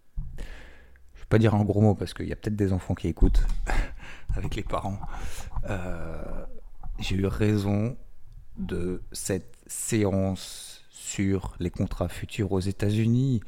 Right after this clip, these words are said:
Je suis pas complètement fou, ça va, je suis pas complètement fou.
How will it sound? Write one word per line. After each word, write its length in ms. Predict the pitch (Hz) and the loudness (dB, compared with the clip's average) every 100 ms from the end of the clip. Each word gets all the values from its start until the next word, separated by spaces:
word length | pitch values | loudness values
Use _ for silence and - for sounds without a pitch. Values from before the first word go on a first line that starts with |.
| - - - - - - | -10 -14 -14 -16 -16 -8
Je 80 | |
suis 140 | - - | -6 2
pas 180 | - - | 4 4
complètement 560 | - - - - 87 | 2 2 2 4 2
fou, 480 | 90 - - 92 80 - | 0 -2 -2 -2 -2 -8
ça 260 | - 90 | -6 -4
va, 300 | 85 80 - | -2 -4 -4
je 60 | - | -8
suis 100 | - | -6
pas 120 | - | -4
complètement 440 | - 92 - 101 90 | -2 -4 -2 -4 -4
fou. 240 | - - | -6 -10